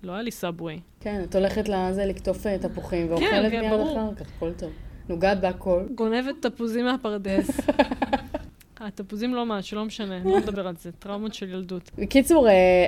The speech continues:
Speaker 2: נתת פה הרבה אינסייטים מאוד מאוד מעניינים, מעבר לזה שצריך לשטוף ידיים אחרי הסאבווי ולא לגעת בכלום.
Speaker 1: מאוד חשוב.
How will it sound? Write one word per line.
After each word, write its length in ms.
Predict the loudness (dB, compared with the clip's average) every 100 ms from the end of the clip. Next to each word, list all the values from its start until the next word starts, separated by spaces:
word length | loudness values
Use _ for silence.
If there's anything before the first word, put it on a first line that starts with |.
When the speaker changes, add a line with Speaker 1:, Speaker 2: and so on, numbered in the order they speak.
| 4
Speaker 2:
נתת 220 | 2 4
פה 260 | 8 8 8
הרבה 180 | 6 4
אינסייטים 440 | 2 0 0 0
מאוד 140 | 0
מאוד 140 | -2 -2
מעניינים, 480 | -2 -2 -2 0 0
מעבר 300 | 0 2 2
לזה 140 | 0
שצריך 240 | -6 -10
לשטוף 240 | -12 -12 -8
ידיים 180 | -6 -6
אחרי 180 | -8 -10
הסאבווי 380 | -8 -6 -4 -6
ולא 120 | -6
לגעת 260 | -6 -6 -8
בכלום. 240 | -10 -8 -6
Speaker 1:
מאוד 80 | -6
חשוב. 200 | -8 -10